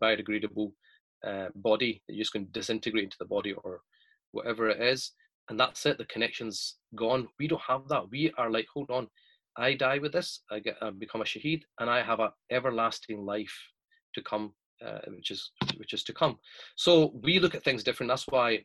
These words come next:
the hadith that we should all be thinking about, and one of my favorite hadith, um, is "Ajab li amri mu'min," uh, "Strange is the affair of the believer." And the hadith actually goes on to say, and this is not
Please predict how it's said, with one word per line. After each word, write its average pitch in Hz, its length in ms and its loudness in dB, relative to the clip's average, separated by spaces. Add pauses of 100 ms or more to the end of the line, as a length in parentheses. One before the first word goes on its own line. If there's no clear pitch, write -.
(300)
the 104 360 2 (180)
hadith 147 420 2
that 113 160 2 (240)
we 110 160 -8
should 110 160 -2
all 117 100 0
be 113 80 -6
thinking 127 380 -4
about, 107 280 0 (540)
and 113 80 -2
one 123 120 4
of 113 40 0
my 127 140 4
favorite 113 420 -2
hadith, 104 360 -6 (640)
um, 101 380 -4 (220)
is 110 380 -4 (160)
"Ajab 131 240 2
li 117 200 0
amri 107 180 -2
mu'min," 104 400 -8 (180)
uh, 98 100 -6
"Strange 135 640 0
is 104 180 -4
the 104 180 -2
affair 107 420 -2
of 98 200 -6
the 98 80 -10
believer." 95 440 -10 (320)
And 110 140 -2
the - 60 -4
hadith 139 280 2
actually 117 260 0
goes 110 120 -2
on 110 140 0
to - 60 -10
say, - 260 -4
and 107 160 -4 (100)
this 131 200 0
is 110 140 -4
not 120 380 0